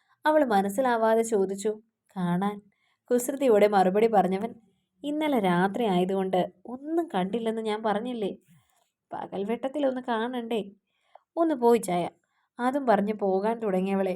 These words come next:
ഒന്നുകൂടി തന്നോട് ചേർത്ത് പിടിച്ച് അവൻ നേരെ കട്ടിലിലേക്കൊന്ന് മറിഞ്ഞു.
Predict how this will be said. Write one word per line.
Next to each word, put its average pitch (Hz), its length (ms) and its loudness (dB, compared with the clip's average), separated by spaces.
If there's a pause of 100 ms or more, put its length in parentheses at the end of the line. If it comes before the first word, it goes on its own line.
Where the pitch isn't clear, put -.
(160)
ഒന്നുകൂടി 180 460 -4
തന്നോട് 196 440 -2
ചേർത്ത് 196 420 -4
പിടിച്ച് 202 340 -6 (420)
അവൻ 302 280 0
നേരെ 226 320 0
കട്ടിലിലേക്കൊന്ന് 202 680 -4
മറിഞ്ഞു. 190 380 -2